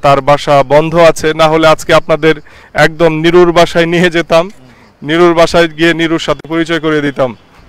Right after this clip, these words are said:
এই আর কি। তা আমরা এখন যে দিক দিয়ে যাচ্ছি, সামনে আপনারা দেখতে পারবেন যে একটি antique road, সেই আপনার উনিশশো চল্লিশ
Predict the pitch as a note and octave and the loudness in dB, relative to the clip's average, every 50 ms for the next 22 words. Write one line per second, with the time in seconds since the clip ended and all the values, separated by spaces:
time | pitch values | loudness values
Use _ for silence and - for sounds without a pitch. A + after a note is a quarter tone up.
0 | _ _ _ _ _ _ _ _ - - _ _ _ _ _ _ - - C#3+ D3 | _ _ _ _ _ _ _ _ -20 -20 _ _ _ _ _ _ -6 -2 2 2
1 | D3 C3+ - - C3+ B2 D#3 D3 D#3 E3+ F#3 F#3+ G3 F#3+ - G#3 G#3 G#3 G3+ - | 2 2 0 -4 -4 0 2 2 4 4 4 4 2 2 4 2 2 2 0 -6
2 | - - _ _ _ _ _ _ - - C3+ B2 D#3 F3+ F#3 F3+ G3 F3 E3+ G#3 | -14 -20 _ _ _ _ _ _ -12 -12 -6 0 0 0 0 0 -2 -2 0 0
3 | G3+ G3 D#3+ E3 E3 - - - G3+ F3 F3+ A3+ B3 - _ _ _ _ _ _ | 0 2 2 2 2 0 0 -2 -4 -4 -4 -6 -10 -20 _ _ _ _ _ _
4 | - - - D#3 D#3+ D#3 E3+ E3 E3+ E3 D#3+ - E3 D#3+ D#3 D3+ E3 D#3 - - | -14 -4 0 2 2 2 2 0 0 0 0 2 0 -2 0 -2 -4 -4 -4 -4
5 | F3+ D#3+ F3 E3+ D#3 D3 C#3 C#3 D3 C3+ B2+ C#3 C#3+ C3+ C#3 C#3 C3+ - - - | -4 -2 -2 -2 -2 -2 -4 -4 -6 -8 -6 -2 0 0 0 0 -2 -4 -8 -20
6 | _ _ _ _ _ _ _ _ _ _ _ _ _ - E3+ F3+ F3+ - - - | _ _ _ _ _ _ _ _ _ _ _ _ _ -4 -2 -2 -2 -4 -8 -20
7 | - - G#3 G#3+ G#3+ G#3+ G#3+ G3+ G#3+ - _ _ _ _ _ _ _ - - - | -16 -8 -4 -2 -2 -2 -2 -4 -6 -12 _ _ _ _ _ _ _ -20 -20 -20
8 | _ _ _ _ - F3+ G#3 A3+ A3+ F#3 - - A3+ G#3+ - - D#3 F3 F#3 F3 | _ _ _ _ 0 0 2 2 0 -4 -4 -6 -6 -6 -4 -2 0 2 2 2
9 | D3 B2+ - - - G3 G3+ A3 A3+ A3 G#3 G3 F#3 F#3 G3 F#3+ F#3 F3 E3+ - | 2 0 -4 -4 0 2 2 2 4 4 2 2 0 0 -2 -2 -2 -2 -6 -10
10 | - - _ _ _ _ _ _ _ F3 F3 F#3+ G3 F#3 - G#3 G3 - - G3+ | -16 -20 _ _ _ _ _ _ _ -4 -2 0 0 0 0 0 0 2 2 0
11 | G3 G3 F#3+ G3 F#3 - - - - | 0 2 0 -4 -4 -6 -10 -12 -14